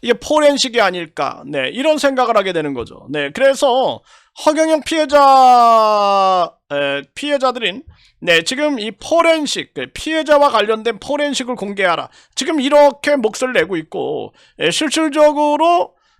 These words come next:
예, 의정부 지방 검찰청에다가 피해자와 관련된 포렌식은 공개해달라라고 하면서, 에, 정식으로 요청서를 제출을 했다라는 것입니다. 네, 이런 상황이에요.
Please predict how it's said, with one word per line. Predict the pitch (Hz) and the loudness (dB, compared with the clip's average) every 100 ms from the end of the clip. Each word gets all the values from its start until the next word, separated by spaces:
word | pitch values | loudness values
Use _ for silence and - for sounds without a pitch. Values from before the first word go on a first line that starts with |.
| - | -4
예, | |
의정부 | 156 180 285 302 311 302 269 | -2 0 -2 0 0 0 -2
지방 | 254 262 247 202 156 | 2 2 2 -4 -12
검찰청에다가 | - 233 254 247 240 220 208 196 160 156 - _ _ _ _ | -4 -2 0 -2 -4 -4 -4 -2 -4 -6 -14 _ _ _ _
피해자와 | - 339 339 320 302 269 | -4 0 4 6 6 6
관련된 | 220 233 233 226 214 | 2 0 -2 -4 -4
포렌식은 | 226 220 208 202 220 269 | -2 -2 -4 -6 -6 -6
공개해달라라고 | - 220 220 220 196 190 185 160 147 208 254 | -6 -6 -2 0 0 0 2 2 2 4 4
하면서, | 269 277 269 262 311 320 - - _ _ | 4 2 0 4 6 6 2 -12 _ _
에, | - 151 151 | -4 -2 0
정식으로 | - 285 285 302 294 220 | 0 2 2 0 2 2
요청서를 | 220 254 233 233 214 240 269 185 | 2 0 -4 -2 -2 -2 -4 -6
제출을 | - 175 185 226 226 | -4 -4 -4 -4 -4
했다라는 | 262 294 254 208 185 | -2 2 2 2 -2
것입니다. | 165 - 131 107 - _ _ | -8 -8 -8 -8 -10 _ _
네, | 156 202 165 127 208 | 0 4 4 2 -2
이런 | 269 330 | -2 0
상황이에요. | 285 262 226 196 160 285 - | 2 0 2 2 4 2 2